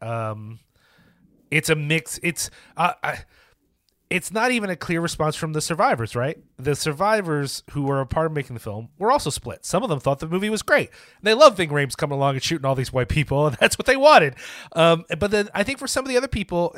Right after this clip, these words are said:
and, and I guess this is where it's worth saying,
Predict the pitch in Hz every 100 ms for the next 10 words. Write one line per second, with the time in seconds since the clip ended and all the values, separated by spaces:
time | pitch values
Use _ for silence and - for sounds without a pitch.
0 | 151 - 175 - 156 160 160 175 180 160
1 | 147 139 147 139 139 135 - 135 127 -
2 | 143 127 113 107